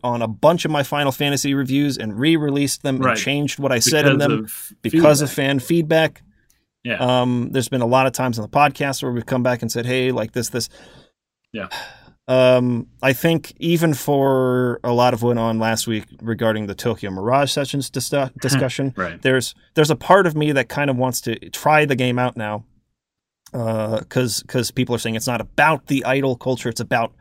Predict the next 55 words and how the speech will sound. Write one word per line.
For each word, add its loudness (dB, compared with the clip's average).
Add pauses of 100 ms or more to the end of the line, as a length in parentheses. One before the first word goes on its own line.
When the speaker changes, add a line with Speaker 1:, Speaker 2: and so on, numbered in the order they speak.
(280)
Speaker 1:
the, -4
um, -2
the -8
music -2
industry 2
in -4
general, 4
and -4
it's, -6
it's -8
much 0
Speaker 2:
Sure. -4
Speaker 1:
more 2
of -8
the, -2 (520)
the -2
sort -4
of -10
turn-based -2 (300)
Speaker 2:
Yeah, 6
the -2
battle 6
Speaker 1:
dungeon 4
crawling 2
Speaker 2:
system. 0
Speaker 1:
thing -2
than 2
you 0
Speaker 2:
That 4
Speaker 1:
think 4
Speaker 2:
did 6
Speaker 1:
it 4
Speaker 2:
kinda 4
Speaker 1:
is. 2
Speaker 2:
get 0
me 0
a 0
little 0
bit. -6
They -4
were 0
saying -2
that -8
the -10
battling 2
is -4
a -10
lot -2
of -10
fun -4
in -2
that -8
game, -8
and -4 (100)
w-, -10